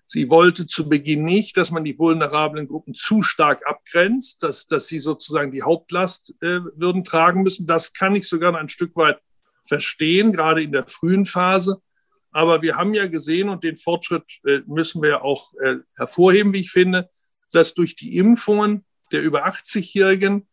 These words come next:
der Vorerkrankten, der Pflegekräfte schon sehr viel erreicht worden ist. Das müsste jetzt nur auch von der Politik anerkannt werden,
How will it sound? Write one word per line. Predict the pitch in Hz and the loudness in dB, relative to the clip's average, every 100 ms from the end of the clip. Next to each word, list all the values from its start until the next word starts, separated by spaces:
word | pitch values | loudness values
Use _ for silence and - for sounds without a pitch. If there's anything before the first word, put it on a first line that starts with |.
| _ _ _ | _ _ _
der | 147 | 0
Vorerkrankten, | 139 196 190 190 - 180 190 196 180 190 _ _ _ _ _ | 2 2 2 2 0 -2 -2 -6 -10 -12 _ _ _ _ _
der | 143 - | -2 -2
Pflegekräfte | 165 185 202 202 190 180 - 160 | 2 2 2 0 0 0 0 -6
schon | - 165 151 | -2 -2 -2
sehr | 147 214 269 262 | 0 2 2 0
viel | - 202 226 220 | -6 -6 -4 -4
erreicht | 185 220 285 285 - | -4 -2 -2 -6 -6
worden | 143 120 123 | -6 -4 -6
ist. | - - - _ _ | -8 -12 -12 _ _
Das | 165 175 | -2 4
müsste | 196 233 - | 6 6 4
jetzt | 196 202 - | 2 2 4
nur | 208 185 | 2 2
auch | - | 0
von | 190 | 0
der | |
Politik | - 185 175 180 | 2 0 0 -2
anerkannt | 233 277 - 165 135 120 | 0 2 0 -2 -4 -6
werden, | 127 110 | -10 -12